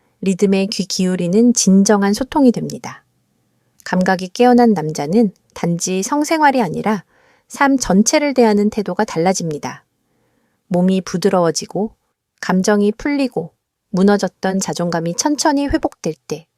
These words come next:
당신을 바라보는 파트너의 눈빛 역시 달라질 수밖에 없습니다. 오늘 우리는 우리 몸속에 숨겨진 그러나 평생 외면받아온 위대한 가능성의 문에 대해 이야기했습니다.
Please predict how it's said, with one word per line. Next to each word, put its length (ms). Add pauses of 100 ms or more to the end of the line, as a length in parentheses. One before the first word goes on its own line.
(300)
당신을 520
바라보는 720
파트너의 540
눈빛 460
역시 500
달라질 420
수밖에 400
없습니다. 640 (480)
오늘 380
우리는 520
우리 200
몸속에 480
숨겨진 640 (480)
그러나 540
평생 500
외면받아온 920
위대한 340
가능성의 580
문에 260
대해 260
이야기했습니다. 1080